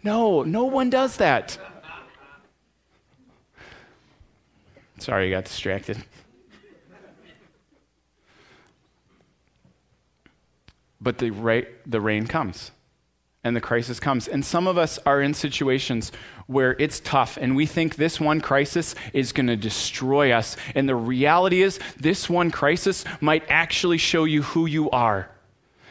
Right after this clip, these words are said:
Not just you, it will show all the people around you who you are and what you're made of. And that's not to glorify ourselves.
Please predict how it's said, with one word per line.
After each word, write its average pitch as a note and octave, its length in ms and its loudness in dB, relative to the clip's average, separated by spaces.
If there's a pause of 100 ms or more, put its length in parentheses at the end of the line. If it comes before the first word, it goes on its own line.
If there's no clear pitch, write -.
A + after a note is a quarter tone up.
Not F3+ 240 2
just - 280 -2
you, G#3 220 2 (240)
it F3+ 160 4
will F3+ 100 0
show D#3+ 320 2 (140)
all G3 380 6
the F#3+ 100 2
people F#3 480 -2
around D3+ 500 4
you G2+ 280 0 (240)
who D#3+ 160 2
you D3+ 180 2
are B2+ 220 4
and B2+ 260 -4
what B2 180 0
you're B2+ 160 -2
made A#2+ 220 2
of. G2+ 200 4
And A#2+ 120 0
that's D#3 240 0
not D#3 160 2
to D3 100 -2
glorify C3+ 540 2
ourselves. B2 500 2